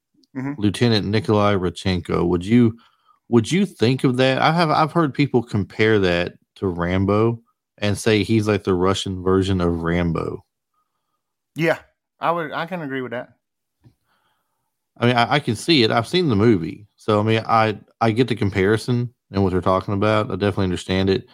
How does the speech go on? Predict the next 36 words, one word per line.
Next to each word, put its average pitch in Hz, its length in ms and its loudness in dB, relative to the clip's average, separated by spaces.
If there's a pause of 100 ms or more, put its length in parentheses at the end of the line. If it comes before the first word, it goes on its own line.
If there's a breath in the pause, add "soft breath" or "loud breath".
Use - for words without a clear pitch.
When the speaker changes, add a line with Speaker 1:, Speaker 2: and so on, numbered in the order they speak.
(480 soft breath)
Speaker 2:
I 107 100 0
just, - 180 -6
I 90 140 2
was, 90 140 -2
I 87 80 0
wonder 92 160 0
what 82 160 -6
you 95 100 -2
thought 80 200 -4
about 85 280 0
it. - 80 -4 (720)
Um, 110 180 2
Speaker 1:
Yeah, 131 220 0
I 160 100 -4
mean, 180 120 -2
I 196 100 2
wouldn't 170 280 -2
put 170 140 -4
him 156 140 -4
on 143 100 -2
the 127 60 -6
level 131 360 -2
with 120 140 -8
John 117 240 -4
Rambo, 117 400 -6
but 113 180 -8
I 98 40 -8
mean, 123 160 -6
he 135 180 -4
is 131 140 -4
basically. 117 680 -8
I, 120 300 -4
I 147 40 -2
can 135 180 -12
say, 120 420 -8
I, 76 160 -10